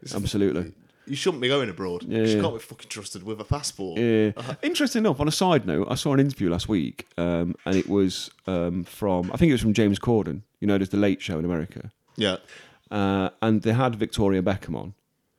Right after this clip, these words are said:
Speaker 1: Yeah.
Speaker 2: It might have been a couple of weeks ago because they were basically, Corden was trying to force out of her whether she was going to the royal wedding.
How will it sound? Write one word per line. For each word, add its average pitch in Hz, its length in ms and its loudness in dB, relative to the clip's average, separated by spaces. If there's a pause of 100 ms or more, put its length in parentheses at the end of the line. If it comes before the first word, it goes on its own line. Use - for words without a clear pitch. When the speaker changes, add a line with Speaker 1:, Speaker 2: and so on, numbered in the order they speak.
(960)
Speaker 1:
Yeah. 95 200 -8
Speaker 2:
It 107 60 2
might 123 120 6
have 113 60 2
been 104 80 2
a 98 40 0
couple - 200 2
of 78 60 0
weeks 80 220 -2
ago 60 180 -4
because - 420 -4
they 107 100 2
were 101 80 6
basically, 95 460 2 (320)
Corden 127 340 8
was 95 120 2
trying 95 220 2
to 87 60 2
force 95 400 4
out 87 220 0
of - 60 -16
her 82 60 -4
whether 82 200 -2
she - 140 -6
was 80 80 -6
going 80 160 -4
to - 80 -16
the 80 60 -8
royal 73 200 -4
wedding. 65 240 -10